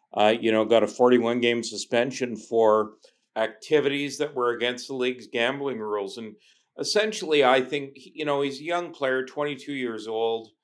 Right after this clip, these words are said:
They didn't have room under the salary cap to sign him. There's a bunch of things that go with this, but essentially, you know, I look at the Shane Pinto situation, and, and here's what, here's what I've reported.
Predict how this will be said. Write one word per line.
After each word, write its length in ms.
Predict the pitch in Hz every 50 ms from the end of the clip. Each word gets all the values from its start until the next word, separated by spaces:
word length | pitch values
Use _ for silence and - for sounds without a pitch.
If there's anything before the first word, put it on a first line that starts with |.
| _ _ _ -
They 100 | 110 113
didn't 300 | 113 139 165 160 156 151
have 260 | 151 143 131 123 113
room 300 | 113 120 127 131 123 120
under 260 | 120 117 117 117 113
the 100 | 101 98
salary 540 | 98 - 131 123 113 110 110 110 110 107 107
cap 320 | - 117 113 110 110 -
to 100 | - 98
sign 380 | 95 - - 113 110 110 107 107
him. 260 | 107 104 107 110 113 _ _ _ _ _ _ _ _ _ _ _ _ _
There's 200 | 120 113 107 113
a 60 | 123
bunch 440 | - - 147 143 160 175 185 185 170
of 120 | 156 -
things 360 | - 143 135 131 127 123 127 -
that 140 | 117 -
go 220 | - 113 110 110 110
with 280 | 110 113 117 117 -
this, 200 | 123 113 101 - - -
but 120 | 123 117
essentially, 920 | 120 - - 170 160 160 160 160 - 139 120 120 113 110 110 110 110 - _ _ _ _ _ _ _ _ _ _ _ _
you 120 | - 139
know, 340 | 131 131 131 139 - - -
I 140 | - 143 165
look 280 | 175 185 196 190 196 185
at 100 | 175 -
the 80 | 135
Shane 360 | - - 175 165 160 143 123
Pinto 380 | - 123 131 131 117 113 120 117
situation, 1120 | 113 - - 127 123 - - 127 123 120 117 117 113 113 - - 120 110 110 110 110 - _ _ _ _ _ _ _ _ _ -
and, 180 | 123 123 131 - -
and 180 | 131 131 127
here's 360 | 131 156 185 180 175 165 - -
what, 220 | 147 135 - - _ _
here's 480 | 147 139 - 135 139 147 147 139 - -
what 240 | 131 131 120 - - -
I've 340 | 110 117 120 113 - - - _
reported. 600 | - 110 107 - - - 104 95 90 82 82 -